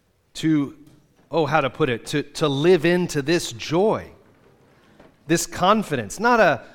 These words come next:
not a haughty confidence that is full of, of pompous arrogance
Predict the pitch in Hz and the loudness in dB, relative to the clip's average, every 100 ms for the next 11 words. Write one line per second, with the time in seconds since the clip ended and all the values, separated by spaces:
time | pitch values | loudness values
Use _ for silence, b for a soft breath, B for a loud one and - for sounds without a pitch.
0 | B - 190 220 139 - 185 214 185 139 | B -2 2 4 2 2 4 6 4 0
1 | - 147 127 113 110 95 80 - 127 131 | -4 -4 -4 -6 -10 -12 -14 -18 -10 -4
2 | 135 123 - b b b - 170 180 160 | -4 -4 -10 b b b -8 -2 2 2
3 | 123 - - 139 127 - 160 185 180 156 | 0 -12 -6 -6 -4 -8 0 0 0 -4
4 | - - 170 214 160 101 80 - - | -6 -4 -2 0 -2 -8 -16 -18 -18